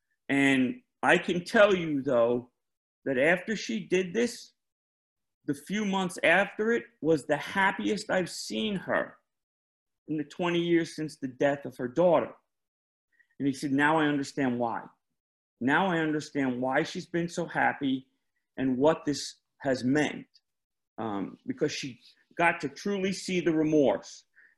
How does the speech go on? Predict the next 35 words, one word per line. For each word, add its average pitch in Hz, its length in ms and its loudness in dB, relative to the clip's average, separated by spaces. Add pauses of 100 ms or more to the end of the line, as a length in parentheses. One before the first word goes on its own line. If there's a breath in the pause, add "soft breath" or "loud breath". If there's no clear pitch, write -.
(120)
And 135 360 0 (460 soft breath)
anytime, 170 640 4
and 151 240 2
good 175 300 8
came 147 240 2
out 131 160 4
of 117 160 -2
bad. 104 360 0 (840)
And 135 220 0
I 143 60 4
guess 151 200 2
anytime 156 400 0
you 139 80 0
can 131 220 0
do 156 240 2
that, 123 340 2 (1040)
it's - 120 -8
a 165 40 -2
good 147 280 0
thing, 156 300 2
right?" 147 300 2 (800)
And 147 120 -4
so 143 580 0
I, 147 200 0
I - 20 6
was 151 180 0
really 185 240 2
proud. 170 640 2 (460)
Um, 120 380 -4
and, 156 260 -2
and, 165 180 -2
you 165 60 -2
know, 165 60 -2
it's - 140 -8
funny 185 480 0